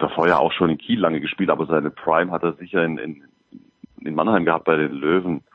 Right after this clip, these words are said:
Äh, auf jeden Fall, das hat jetzt bloß am Ende nicht mehr gepasst. Du, so ganz genau bin ich da nicht drin, äh, deswegen spekulieren macht keinen Sinn, aber, ähm, das hat irgendwie nicht mehr gepasst, äh,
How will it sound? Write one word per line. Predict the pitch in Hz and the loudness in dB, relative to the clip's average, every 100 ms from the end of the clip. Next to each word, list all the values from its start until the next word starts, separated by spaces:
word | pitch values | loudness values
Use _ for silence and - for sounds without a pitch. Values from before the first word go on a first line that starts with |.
| - _ - | -20 _ -6
Äh, | |
auf | - 67 78 | -2 0 2
jeden | 92 104 107 | 2 0 0
Fall, | 78 92 | -2 -4
das | 90 | -2
hat | 95 | -6
jetzt | - | -4
bloß | 104 | -4
am | 95 | -2
Ende | 87 110 | -2 -2
nicht | 82 69 | -4 -8
mehr | 62 | -12
gepasst. | - - 67 _ - - - - | -12 -6 -6 _ -20 -20 -20 0
Du, | 120 | 2
so | 120 | 2
ganz | 127 120 - | 0 -2 -2
genau | 110 101 107 | 0 2 0
bin | 110 | -4
ich | 104 | -6
da | - 95 | -2 -2
nicht | 95 123 - - | -2 -6 -8 -10
drin, | 101 123 120 - - _ _ _ _ - | -2 0 0 -8 -20 _ _ _ _ -6
äh, | 104 101 98 95 90 - - _ _ _ - - - - _ _ _ _ _ _ _ - - | 0 4 4 2 0 -18 -20 _ _ _ -20 -18 -16 -20 _ _ _ _ _ _ _ -20 -10
deswegen | 104 101 101 | -6 -2 -2
spekulieren | 90 107 107 101 113 98 | 0 0 2 4 4 4
macht | 95 - | 0 -2
keinen | 110 98 98 | 0 0 0
Sinn, | 101 113 113 | 2 2 2
aber, | - 92 98 92 90 - 90 87 85 | 0 4 4 6 2 0 0 0 -2
ähm, | 87 _ | -8 _
das | 92 | -18
hat | - 98 - | -8 -8 -6
irgendwie | 95 90 _ 90 | -8 -8 _ -18
nicht | 82 82 - | -18 -20 -12
mehr | 82 | -12
gepasst, | 80 - - 80 - _ _ | -10 -12 -4 -4 -4 _ _
äh, | _ | _